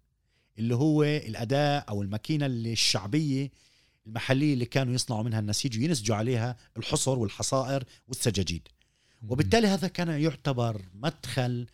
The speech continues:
Speaker 2: مصدر
Speaker 1: أو
Speaker 2: رزق.
Speaker 1: مصدر رزق ومورد
Speaker 2: صحيح.
Speaker 1: أساسي. ما كان بالإمكان للبابير. أصلًا البابير كيف انقطع؟ انقطع مع تجفيف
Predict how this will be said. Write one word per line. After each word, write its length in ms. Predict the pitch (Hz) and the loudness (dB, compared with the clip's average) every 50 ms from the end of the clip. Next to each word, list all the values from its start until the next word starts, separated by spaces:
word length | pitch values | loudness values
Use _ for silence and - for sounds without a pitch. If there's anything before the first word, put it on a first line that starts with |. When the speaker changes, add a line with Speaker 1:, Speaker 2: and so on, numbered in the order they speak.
| - | -14
Speaker 2:
مصدر 240 | 104 92 87 95 101 | -14 -4 0 2 4
Speaker 1:
أو 120 | 101 101 | 6 6
Speaker 2:
رزق. 160 | 101 104 113 165 | 6 6 6 6
Speaker 1:
مصدر 420 | 175 147 - 107 120 110 101 101 | 4 4 2 0 0 0 0 2
رزق 380 | 127 135 - 127 127 - - - | 0 2 2 0 -2 -2 -6 -8
ومورد 440 | 87 90 107 135 139 139 127 127 | -4 -2 0 2 2 2 2 2
Speaker 2:
صحيح. 160 | 117 127 131 113 | 4 4 4 4
Speaker 1:
أساسي. 520 | - - 131 127 120 113 - 120 120 120 - - - - _ _ _ - | 2 0 0 0 0 0 0 -2 -4 -6 -8 -14 -20 -20 _ _ _ -2
ما 200 | 127 170 226 254 | 2 4 4 4
كان 280 | - - 214 208 185 | 4 4 4 4 4
بالإمكان 500 | 151 147 135 131 127 - - 156 156 147 | 4 2 2 0 0 2 2 2 2 2
للبابير. 540 | 127 123 120 107 113 110 110 113 110 - - | 0 -2 -2 -2 -2 -2 0 -2 -2 -2 -2
أصلًا 200 | 147 - 175 160 | -2 -2 0 0
البابير 300 | 147 131 143 143 170 170 | 0 0 0 0 -2 -2
كيف 260 | - - 202 - - | -2 -4 -4 -4 -4
انقطع؟ 380 | 139 117 - 113 - - 104 104 | -4 -6 -6 -6 -6 -6 -6 -6
انقطع 340 | 113 - - 143 - 143 127 | -6 -8 -8 -8 -6 -6 -4
مع 120 | 120 110 | -4 -6
تجفيف 540 | 110 - 120 - - - 131 135 - - - | -6 -6 -6 -6 -4 -4 -4 -4 -6 -10 -20